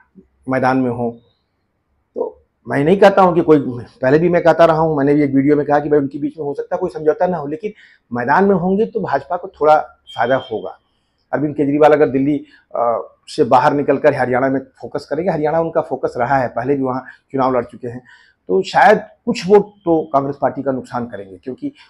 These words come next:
उनकी constituency गरीब है, उनकी constituency में दलित है और एक पढ़ा लिखा तबका है जो उनके पास already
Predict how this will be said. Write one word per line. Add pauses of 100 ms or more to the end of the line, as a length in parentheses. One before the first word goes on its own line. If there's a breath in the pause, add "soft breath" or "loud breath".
(160 soft breath)
उनकी
constituency
गरीब
है,
उनकी
constituency
में
दलित
है (440)
और (280)
एक (120)
पढ़ा
लिखा
तबका
है
जो
उनके
पास (120)
already